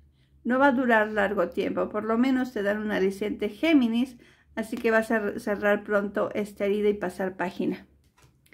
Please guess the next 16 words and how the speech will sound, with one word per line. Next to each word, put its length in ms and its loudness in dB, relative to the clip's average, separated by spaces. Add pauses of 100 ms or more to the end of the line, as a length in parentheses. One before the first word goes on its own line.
(1500)
Bien, 280 2
te 100 0
sale 300 4
la 220 2
corona 460 6
y 80 8
nos 280 2
habla 260 2
de 80 0
honor 320 0
y 100 2
respeto 720 -2
que 140 0
viene 480 0
hacia 500 -4
ti, 280 0